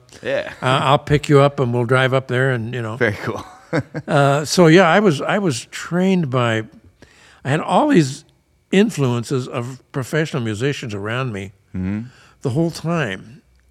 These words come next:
Speaker 1: Yeah.
Speaker 2: And, uh,
Speaker 1: Very, very
Speaker 2: didn't
Speaker 1: nice way
Speaker 2: appreciate
Speaker 1: to
Speaker 2: it until years later when I thought, "My God,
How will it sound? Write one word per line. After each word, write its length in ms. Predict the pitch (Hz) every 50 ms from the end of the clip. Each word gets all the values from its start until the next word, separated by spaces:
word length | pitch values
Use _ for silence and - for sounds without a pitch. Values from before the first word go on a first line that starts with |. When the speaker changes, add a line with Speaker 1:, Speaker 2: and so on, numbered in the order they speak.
| -
Speaker 1:
Yeah. 300 | - 131 - 90 90 85
Speaker 2:
And, 100 | 80 80 80 -
uh, 240 | 139 123 120 127 123 120 - _ _ _ - _ -
Speaker 1:
Very, 320 | 98 95 90 87 85 82
very 20 | 78
Speaker 2:
didn't 220 | - 156 196 - 190 170
Speaker 1:
nice 20 |
way 60 | - 190 175 180
Speaker 2:
appreciate 300 | 202 196 185 185 170 156 151
Speaker 1:
to 60 | 147
Speaker 2:
it 60 | 143
until 540 | 139 131 117 - 147 160 151 147 147 143 131
years 360 | 127 127 147 165 160 151 120 135
later 200 | 131 151 156 143
when 80 | 120 113
I 80 | 104 92
thought, 260 | 101 127 110 101 -
"My 200 | 120 135 151 147
God, 460 | 147 143 - 214 226 208 151 117 104